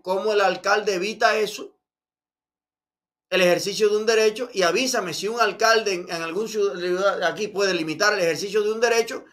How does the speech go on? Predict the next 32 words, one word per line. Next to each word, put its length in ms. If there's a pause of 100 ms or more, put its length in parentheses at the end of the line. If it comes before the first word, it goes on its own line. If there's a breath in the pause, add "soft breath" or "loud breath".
(180 soft breath)
para 160
mudarme 320
para 160
otro 180
país. 220 (3750)
Sí, 160
porque 240
la 120
Levin 380
Cava 300
es 60
de 60
izquierda. 500 (1400)
El 120
de 120
Coral 240
Gables 280
no 120
sé 160
lo 80
que 80
es, 60
puede 220
que 80
sea 140
de 100
derecha, 440
pero 180
si 160
ahora 320
los 160
derechos 580